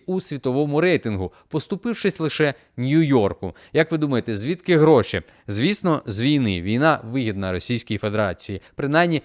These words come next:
олігархам у влади. "Більшість брендів, які нібито покинули Росію, нікуди не поділися", сказав Андрій, додавши, що вони з дочкою планують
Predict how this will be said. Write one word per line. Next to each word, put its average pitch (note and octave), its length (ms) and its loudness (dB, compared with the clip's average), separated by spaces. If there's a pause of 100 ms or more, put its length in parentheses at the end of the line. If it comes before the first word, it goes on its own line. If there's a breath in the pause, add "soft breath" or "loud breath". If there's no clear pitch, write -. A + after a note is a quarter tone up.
(120 soft breath)
олігархам A#2 580 0
у F#2+ 60 -6
влади. F2+ 340 -4
"Більшість F3 440 0
брендів, D3 460 4
які B2 240 0
нібито C#3 580 2
покинули F#3 760 0
Росію, A#2+ 400 0
нікуди G3 380 0
не F3 100 2
поділися", D#3+ 560 2
сказав A#2+ 400 -2
Андрій, C3+ 400 2
додавши, G#2+ 460 2
що - 180 -4
вони C3 300 0
з G#2+ 60 -2
дочкою F#3+ 400 4
планують D3+ 460 0